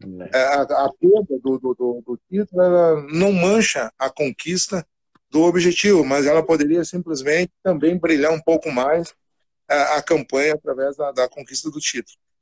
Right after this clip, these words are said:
Speaker 2: Mas, é, foi o objetivo principal e fundamental do clube foi alcançado, que é o, que era o, o, o acesso,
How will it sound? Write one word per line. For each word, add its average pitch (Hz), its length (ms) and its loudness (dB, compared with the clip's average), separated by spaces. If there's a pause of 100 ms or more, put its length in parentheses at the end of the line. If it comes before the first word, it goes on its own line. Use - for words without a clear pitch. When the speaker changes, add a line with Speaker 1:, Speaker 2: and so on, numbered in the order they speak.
(160)
Speaker 2:
Mas, 165 720 0 (140)
é, 143 460 0 (200)
foi 160 320 0
o 127 360 -4
objetivo 127 720 -8
principal 139 440 -6
e 139 60 -10
fundamental 139 580 -4
do 123 120 -8
clube 135 280 -8
foi 135 200 -6
alcançado, 131 600 -2
que - 100 -10
é 127 60 0
o, 123 220 -2 (420)
que - 60 -8
era 131 160 2
o, 123 320 2
o, 135 400 0
o 139 60 6
acesso, 151 760 -2